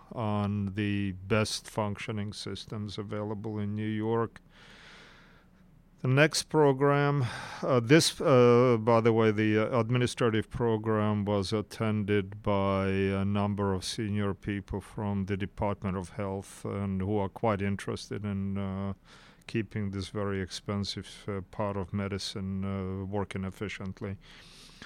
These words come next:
The next, uh, program was headed by Doctor Judy Nelson from Mount Sinai, who is a world expert in, on palliative and critical care, who has been, uh,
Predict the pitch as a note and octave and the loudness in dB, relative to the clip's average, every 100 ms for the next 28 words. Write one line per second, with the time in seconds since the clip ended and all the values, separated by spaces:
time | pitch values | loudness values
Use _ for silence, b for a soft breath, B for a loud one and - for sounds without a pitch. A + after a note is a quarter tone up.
0 | b b b - A#2 A2 A#2 B2+ - - | b b b -8 -2 2 2 2 0 -4
1 | - - B2+ A#2 A2 G#2+ G#2+ G#2 G#2 G#2+ | -4 -2 2 4 4 4 4 4 4 4
2 | G#2 G#2 G2 - A#2+ - - C3 A#2 A2+ | 4 2 -2 -10 -18 -4 2 6 6 4
3 | A2 A2 G#2 G#2 - A2+ G#2+ G#2 G2 G#2 | 4 4 2 0 0 0 0 -2 0 0
4 | G2+ G2 G#2+ G2+ - A2+ F#2+ - A2 G#2 | 0 -2 -2 -2 -4 -8 -6 -4 -4 -2
5 | G2 G2+ G#2+ A2 - C3+ A#2+ A#2 A2+ F#2 | -2 0 0 0 0 -2 -2 -2 -2 -4
6 | - A2 G2+ G#2 G#2+ - - G2+ G#2 G2+ | -4 -2 0 2 0 -2 -4 -2 -2 -2
7 | G2+ G2+ G2 G2 G#2+ G2+ F#2 G#2+ F#2+ G2 | -2 -2 -4 -4 -6 -6 -4 -4 -4 -4
8 | G#2 G#2 G2+ G#2 - - - A2+ G#2+ A2 | -2 -2 -2 -4 -4 -8 -6 -4 -4 -4
9 | G#2 G#2 G2+ G#2 G#2+ - G#2 F#2 - A#2 | -2 -2 -2 -4 -6 -4 -4 -4 -6 -4
10 | G#2 G#2 G2+ G2+ - b b b b - | -2 -2 -2 -4 -6 b b b b -6
11 | G#2+ G#2 - A2+ G#2+ A2 F#2+ - A#2 G#2+ | -6 -4 -2 -2 -2 -4 -6 -4 -2 0
12 | G#2+ G#2 - A2 G#2+ G2+ F#2+ - G#2+ G#2+ | 0 -2 -4 -6 -4 -4 -6 -12 -6 -4
13 | G2+ G2+ G2+ G2 G2 | -4 -6 -4 -2 -4